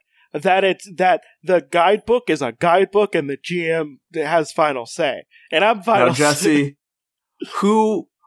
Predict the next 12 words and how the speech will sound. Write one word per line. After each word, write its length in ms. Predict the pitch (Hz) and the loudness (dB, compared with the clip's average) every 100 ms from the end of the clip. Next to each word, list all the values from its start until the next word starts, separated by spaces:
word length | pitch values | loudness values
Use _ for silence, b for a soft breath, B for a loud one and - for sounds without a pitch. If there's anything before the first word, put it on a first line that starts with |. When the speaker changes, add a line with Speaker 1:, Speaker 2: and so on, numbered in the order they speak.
| - | -2
Speaker 2:
among 380 | 143 139 147 135 | 0 2 2 0
us 160 | 127 | 0
is 180 | 123 113 | -4 -6
truly 480 | - 156 147 135 123 | -2 0 2 2 0
the 160 | 123 | -2
G 280 | 113 113 117 | -2 2 2
M, 140 | 110 113 | 2 2
if 180 | 107 | -2
not 280 | 123 110 110 | 0 0 0
God 260 | 110 104 101 | 0 2 0
himself? 600 | - 135 - 165 147 - | -2 -2 0 0 -2 -6
<laughs> 60 | _ | _